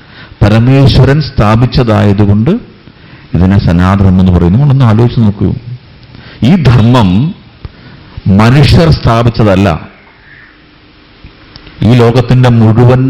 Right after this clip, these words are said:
നാഥനായ, കാലത്തിൻ്റെയും ലോകത്തിൻ്റെയും ഉടയവനായ പരമേശ്വരൻ സ്ഥാപിച്ചതാണ്,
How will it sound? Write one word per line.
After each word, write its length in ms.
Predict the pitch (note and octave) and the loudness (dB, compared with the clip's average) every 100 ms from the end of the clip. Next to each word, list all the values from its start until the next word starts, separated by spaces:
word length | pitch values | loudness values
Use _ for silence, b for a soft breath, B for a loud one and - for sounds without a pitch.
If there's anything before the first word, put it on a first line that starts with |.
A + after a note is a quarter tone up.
| A2 G2 | -2 -2
നാഥനായ, 640 | A2 G#2 B2+ A2 G2 F#2+ F2 F2+ - - - _ B B B B F#2+ | -2 0 0 0 0 0 -2 -6 -14 -20 -20 _ B B B B -2
കാലത്തിൻ്റെയും 760 | G#2 C#3+ A#2+ C3+ C3 C3 C3 A#2+ | 0 0 0 0 0 0 2 2
ലോകത്തിൻ്റെയും 720 | A#2 C3 C3 B2+ B2+ B2 B2+ A#2 | 2 0 0 -2 0 2 2 0
ഉടയവനായ 720 | G#2 A#2 B2+ C3 A#2+ G2+ G2+ G2+ E2+ - - - - _ B B B B - | 0 0 2 2 2 0 0 0 -2 -6 -16 -20 -20 _ B B B B -2
പരമേശ്വരൻ 800 | F#2 G#2 A#2+ B2+ A#2 B2+ B2+ C3+ - - - - - | 0 2 2 2 2 2 0 0 -4 -12 -20 -18 -8
സ്ഥാപിച്ചതാണ്, 880 | - E2+ F#2 A2+ - A#2 A#2+ B2 | -2 0 0 0 0 0 2 2